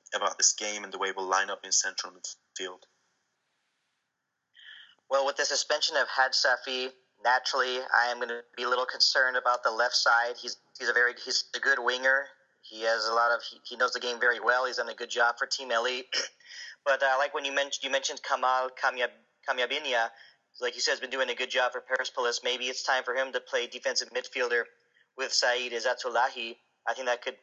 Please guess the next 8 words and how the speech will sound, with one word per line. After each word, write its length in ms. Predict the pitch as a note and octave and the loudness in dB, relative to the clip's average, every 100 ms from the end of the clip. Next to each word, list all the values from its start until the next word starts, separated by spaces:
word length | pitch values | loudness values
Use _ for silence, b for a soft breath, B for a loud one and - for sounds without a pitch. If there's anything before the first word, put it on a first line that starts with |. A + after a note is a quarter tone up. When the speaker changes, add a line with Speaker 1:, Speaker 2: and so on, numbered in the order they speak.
| - | -10
Speaker 2:
be, 360 | B2 A#2+ A#2+ - _ _ A#2+ | -6 -6 -8 -12 _ _ -2
that 140 | C3 | 0
could 120 | B2 C3+ | 0 -4
be 100 | B2+ | -2
one 140 | B2+ | 0
of 120 | B2+ - - | 0 -4 -6
Queiroz's 440 | C#3 B2 A#2+ A#2+ A#2 | 0 0 0 -2 -2
choices 580 | - C3 B2+ C3 B2+ | 0 0 0 0 -2